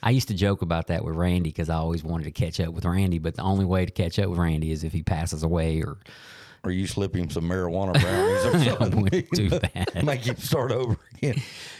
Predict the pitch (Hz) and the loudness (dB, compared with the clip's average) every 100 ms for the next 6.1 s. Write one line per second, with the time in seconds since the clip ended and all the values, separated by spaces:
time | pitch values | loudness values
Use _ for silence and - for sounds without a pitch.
0 | - - 90 85 82 87 87 104 90 87 | -12 -2 0 2 2 0 0 2 2 2
1 | - 87 101 80 78 80 80 85 85 82 | 2 0 2 0 -2 -4 -4 -4 -2 -2
2 | 82 - - - - - 139 - - - | -2 -6 -18 -20 -12 0 0 0 -6 0
3 | 175 175 214 180 143 110 110 110 98 95 | 2 4 4 4 4 4 4 4 2 0
4 | 90 90 95 107 87 - 92 - 117 117 | 0 0 2 2 0 -2 -6 -6 -4 -2
5 | 120 120 92 92 110 123 92 80 - 202 | 0 0 2 2 2 0 -4 0 0 0
6 | - | -2